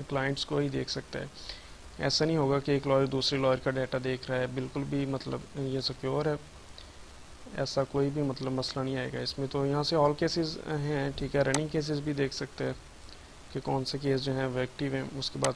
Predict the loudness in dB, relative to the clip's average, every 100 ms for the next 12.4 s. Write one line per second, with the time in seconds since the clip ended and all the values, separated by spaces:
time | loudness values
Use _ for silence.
0 | 0 -2 0 -2 -2 -4 -2 -2 0 0
1 | -2 -4 -10 -16 -16 -18 -16 -8 -4 0
2 | 0 0 0 0 0 -2 -4 -6 -4 -2
3 | 0 -2 -2 -2 0 2 2 -2 -6 -16
4 | -16 -16 -14 -14 -14 -16 -14 -14 -14 -16
5 | -16 -10 -2 -2 0 0 0 0 2 2
6 | 4 2 2 -2 -2 0 0 0 2 6
7 | 8 8 6 2 4 2 4 2 0 2
8 | 2 2 2 2 2 2 0 -4 -10 -12
9 | -8 -2 0 0 0 -2 -4 -2 0 0
10 | -4 -4 -4 -4 -8 -16 -18 -18 -20 -8
11 | -2 2 2 2 0 0 0 2 4 2
12 | 2 0 2